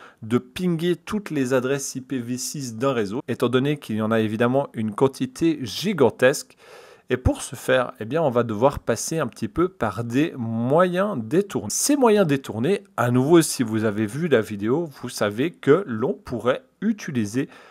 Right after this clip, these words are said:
les adresses de lien local. J'ai donc écrit un petit script qui va avoir pour but, bah, de glaner un petit peu toutes les informations possibles sur le réseau.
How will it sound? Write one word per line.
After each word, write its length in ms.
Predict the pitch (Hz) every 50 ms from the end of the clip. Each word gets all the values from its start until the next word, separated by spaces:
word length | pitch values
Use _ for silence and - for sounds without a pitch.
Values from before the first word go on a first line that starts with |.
| - _ _ -
les 400 | 104 110 123 143 180 208 - - - 113 101 - 123
adresses 580 | 113 104 117 - 123 131 156 156 - - - - -
de 240 | - 104 101 113
lien 380 | 117 113 113 117 127 135 - - _ _ -
local. 580 | - 104 107 110 117 131 135 135 - 92 78 85
J'ai 160 | 82 120 165
donc 220 | 170 220 277 277 -
écrit 360 | 160 147 - - 233 247 247 -
un 100 | - 131
petit 360 | 117 - - 254 262 - 135
script 420 | - - - - 190 202 202 - -
qui 120 | - 147
va 120 | 131 180 214
avoir 240 | 226 214 190 -
pour 160 | - - 120 107
but, 320 | 117 156 202 180 - 120
bah, 160 | 117 113 139
de 120 | 135 127 117
glaner 480 | 104 110 135 165 185 185 190 202 202
un 100 | 180 147
petit 180 | 135 - - -
peu 180 | 143 - 185
toutes 300 | 190 190 - 294 277 -
les 160 | - 143 117 127
informations 640 | 147 147 - 175 165 156 156 151 - - - 175
possibles 720 | 151 - - 175 165 - - - 180 180 165 131 123 123 120
sur 320 | - - - - 180 175
le 140 | 180 190 185
réseau. 400 | 143 135 120 110 120 139 156 165